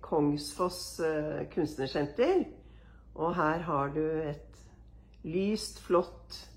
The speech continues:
og varmt verksted. Men, eh, hvordan startet dette kunstnersenteret her, da?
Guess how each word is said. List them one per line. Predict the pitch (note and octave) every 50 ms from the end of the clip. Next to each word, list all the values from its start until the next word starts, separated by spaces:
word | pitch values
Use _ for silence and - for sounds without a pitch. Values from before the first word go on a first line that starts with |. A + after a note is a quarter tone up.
| - - - - - - - - -
og | - F#3 E3+
varmt | E3 E3 E3 E3+ F3 F#3 - -
verksted. | E3 D3+ D3+ D3+ - - - E3+ E3+ F3 F3 E3+ - - - - - - - - - - - - - - - - - - - -
Men, | F#3 G3 G#3+ A#3+ A#3 A3+ A3+ A3+
eh, | A3 A3 G#3+ G#3+ G#3 G#3 G#3 F#3+ F#3+ F3 E3 - - - - - - - - -
hvordan | - F#3+ G3+ A3 A#3 A#3+
startet | A#3 - - - B3+ A#3 A3 F3 E3+ - - - A3 A3 -
dette | - A3+ A3+ - - - F#3 G3+
kunstnersenteret | - A#3 G3+ - - - E3+ E3+ - G3+ F#3 F3+ - - G#3 A#3
her, | A#3 F#3+ F3+ G3
da? | C#4+